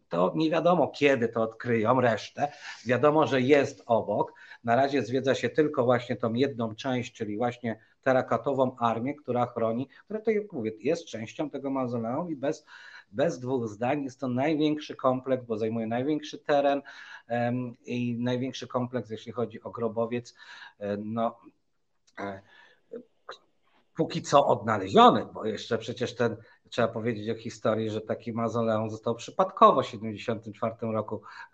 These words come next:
Cho-, chłopi kopali sobie studnie, odnalezione, także być może za pięć, dziesięć lat odnajdą jakieś jeszcze większe mauzoleum innego cesarza. Także z tych, które w tej chwili mamy potwierdzone, udokumentowane,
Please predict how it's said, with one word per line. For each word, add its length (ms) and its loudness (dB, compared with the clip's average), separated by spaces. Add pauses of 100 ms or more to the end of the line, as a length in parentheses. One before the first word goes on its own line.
(140)
Cho-, 200 0 (140)
chłopi 320 4
kopali 400 -2
sobie 240 -6
studnie, 460 -6
odnalezione, 760 -2 (300)
także 240 -2
być 220 -2
może 380 4
za 160 -2
pięć, 340 -4
dziesięć 320 -6
lat 300 -2
odnajdą 540 -6 (320)
jakieś 360 -6
jeszcze 360 4
większe 360 0
mauzoleum 600 4
innego 380 4
cesarza. 540 -4
Także 340 -8 (400)
z 140 -16
tych, 280 0
które 420 4 (200)
w 20 -20
tej 160 4
chwili 260 -2
mamy 360 8 (340)
potwierdzone, 680 2
udokumentowane, 920 2